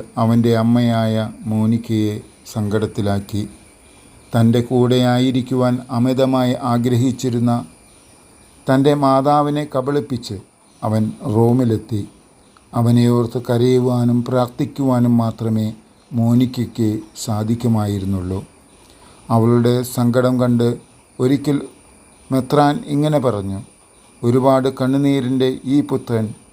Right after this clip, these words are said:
നഷ്ടപ്പെടുകയില്ല." എന്നാൽ തിന്മയുടെ ശക്തി അഗസ്റ്റിനോസിനെ കൂടുതൽ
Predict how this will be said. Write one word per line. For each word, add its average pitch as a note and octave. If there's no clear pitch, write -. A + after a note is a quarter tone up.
നഷ്ടപ്പെടുകയില്ല." G#2+
എന്നാൽ G#2+
തിന്മയുടെ A#2
ശക്തി A#2+
അഗസ്റ്റിനോസിനെ B2
കൂടുതൽ C3